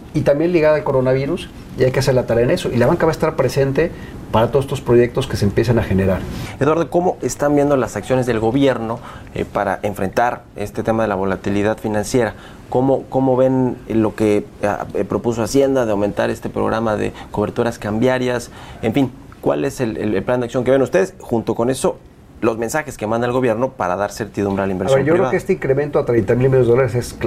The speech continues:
Speaker 1: es muy bueno, porque lo que estás dando es liquidez al sistema,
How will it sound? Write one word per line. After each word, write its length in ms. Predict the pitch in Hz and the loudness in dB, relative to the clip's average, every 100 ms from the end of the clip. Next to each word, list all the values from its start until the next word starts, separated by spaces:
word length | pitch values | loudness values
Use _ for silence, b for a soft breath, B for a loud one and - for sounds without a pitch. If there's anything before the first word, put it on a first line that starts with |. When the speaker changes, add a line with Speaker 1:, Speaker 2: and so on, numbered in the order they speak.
| - | -2
Speaker 1:
es 200 | 113 - | 0 4
muy 140 | 127 | 4
bueno, 300 | 110 104 165 - | 4 2 0 -2
porque 220 | 104 107 | -2 0
lo 100 | 101 | -2
que 60 | |
estás 200 | - 117 | 0 0
dando 220 | 117 117 113 | 2 2 2
es 120 | 107 | 2
liquidez 460 | 113 - 107 110 117 | 0 2 2 4 2
al 100 | - | -4
sistema, 560 | - - 110 107 104 | -6 0 2 2 -2